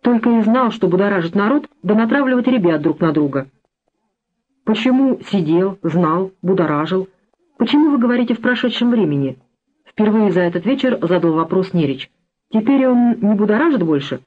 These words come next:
«Я освободил его от работы», —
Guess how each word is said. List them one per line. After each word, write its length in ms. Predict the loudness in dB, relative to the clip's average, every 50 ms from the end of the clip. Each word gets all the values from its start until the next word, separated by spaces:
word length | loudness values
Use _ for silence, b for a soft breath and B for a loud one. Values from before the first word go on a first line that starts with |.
| _ _ _ _ _ _ _ _ _ _ _ _ _ _ _ _ _ _ _ _ -4
«Я 180 | -2 0 0
освободил 480 | 0 0 0 2 2 2 2 2 2 2
его 220 | 2 2 2 0
от 140 | 0 0 0
работы», — 540 | 0 0 0 0 0 -2 -2 -2 -4 -4 -6